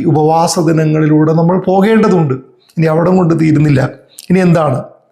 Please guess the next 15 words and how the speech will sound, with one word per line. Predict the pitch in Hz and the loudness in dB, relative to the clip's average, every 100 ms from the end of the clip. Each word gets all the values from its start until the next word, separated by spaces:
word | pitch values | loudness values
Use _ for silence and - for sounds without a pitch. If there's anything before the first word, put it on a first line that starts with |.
| _ _ _ _ _ _ - | _ _ _ _ _ _ -2
തുടർന്ന്? | 175 143 117 - - _ - - - 185 | 0 0 -2 -10 -20 _ -20 -20 -4 0
"നിന്റെ | 262 330 | 2 0
പ്രാർത്ഥന | - 202 202 196 269 277 | 0 0 -2 -2 -2 0
നിമിത്തമാണ് | 247 226 214 208 196 | 0 0 0 0 2
ഞാനിപ്പോൾ | 190 175 170 180 160 | 0 0 -2 -2 0
വന്നിരിക്കുന്നത്. | 151 156 147 151 151 127 - - _ _ _ _ - | 0 0 0 0 -2 -4 -10 -20 _ _ _ _ -8
സ്വർഗത്തിൽ | 165 156 165 165 151 | -2 0 0 0 0
നിന്നും | 143 143 165 - _ _ | 2 0 -2 -8 _ _
ദൂതന്മാർ | 143 147 151 156 156 151 151 | -2 0 2 2 2 0 0
ഇറങ്ങി | 139 151 165 | 0 0 2
വരണമെന്ന് | 170 170 165 156 160 160 | 2 0 0 0 0 -2
ആഗ്രഹിക്കുന്നെങ്കിൽ | 156 143 - 180 151 156 156 143 143 143 _ _ _ _ _ - | -2 -2 -2 -2 -2 0 0 -2 -6 -8 _ _ _ _ _ -4
എളിമപ്പെടുത്തിക്കൊണ്ട് | 156 147 151 170 143 131 139 143 135 | 0 2 0 0 -2 -2 0 0 0
പ്രാർത്ഥിക്കണം. | 135 127 139 123 113 - _ _ _ _ _ _ _ | -2 -2 -2 -2 -4 -8 _ _ _ _ _ _ _
സ്വർഗം | - 175 170 160 | -4 0 2 2